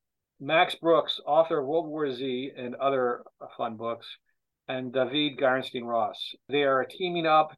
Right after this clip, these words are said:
to do simulations that David runs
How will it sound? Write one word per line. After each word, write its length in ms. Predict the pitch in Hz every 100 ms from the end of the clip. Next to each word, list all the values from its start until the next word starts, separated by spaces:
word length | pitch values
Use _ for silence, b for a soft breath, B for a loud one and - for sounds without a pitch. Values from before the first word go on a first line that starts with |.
| -
to 80 | 131
do 200 | 135 135
simulations 760 | - 147 139 139 - 107 -
that 300 | 120 110 113 - - -
David 380 | 139 123 147 131
runs 500 | 131 127 127 120 -